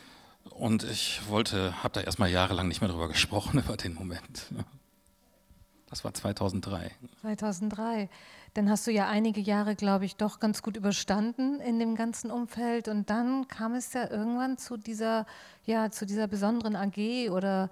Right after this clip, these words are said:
Speaker 2: zu
Speaker 1: Hm.
Speaker 2: dieser Gruppe. Magst du das kurz erzählen, wie das dazu kam?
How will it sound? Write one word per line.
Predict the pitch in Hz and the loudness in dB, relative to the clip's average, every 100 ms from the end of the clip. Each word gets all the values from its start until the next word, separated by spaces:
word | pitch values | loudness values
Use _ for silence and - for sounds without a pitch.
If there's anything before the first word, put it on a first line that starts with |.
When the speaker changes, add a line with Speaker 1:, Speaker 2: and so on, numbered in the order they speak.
| - - - - | -6 -20 -20 -10
Speaker 2:
zu | 208 | -2
Speaker 1:
Hm. | |
Speaker 2:
dieser | 220 208 202 | 0 2 2
Gruppe. | 208 - 208 190 | 0 0 2 4
Magst | 185 190 - | 2 0 -6
du | |
das | 196 | -6
kurz | - 220 - - | -4 -8 -6 -12
erzählen, | - 202 - 226 240 226 | -10 -10 -4 -2 0 2
wie | 196 | 2
das | 190 - | 0 -2
dazu | 196 - 208 | -8 -8 -10
kam? | - 196 185 | -4 -2 0